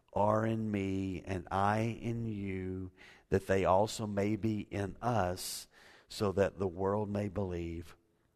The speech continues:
you have sent me." So to act on his own independence from the Father would be for Jesus to sin. And Jesus wasn't going to do that. And so to break the union of the Father and the Son,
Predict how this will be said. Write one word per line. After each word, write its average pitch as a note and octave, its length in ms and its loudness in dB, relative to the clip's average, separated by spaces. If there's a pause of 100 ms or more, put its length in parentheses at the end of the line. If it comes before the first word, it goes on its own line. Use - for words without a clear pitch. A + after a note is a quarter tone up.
(140)
you F2 160 -6
have E2+ 180 -8
sent - 340 -10
me." D#2+ 220 -14 (720)
So - 160 -4
to - 220 -2
act D3 340 6
on B2+ 200 6
his A#2+ 280 2
own B2+ 300 4
independence A2 680 -2
from G#2 200 -6
the F#2+ 80 -2
Father G#2 420 0
would F2+ 240 -8
be G2+ 140 -4
for G2 160 -12
Jesus G#2 580 -8 (380)
to A2+ 80 -4
sin. C#3+ 400 -4 (1200)
And G2+ 120 -2
Jesus G2 380 -6
wasn't G2 320 -4
going G2 220 -6
to - 120 -10
do G2 220 -4
that. E2+ 360 0
And F#2 120 -8
so G2 140 -6
to F2 100 -6
break G#2 300 0
the A2 120 -6
union G2 460 -4
of G2 140 -2
the F#2+ 60 -6
Father F#2 420 -2
and F2 120 -8
the E2+ 60 -8
Son, F2 460 -6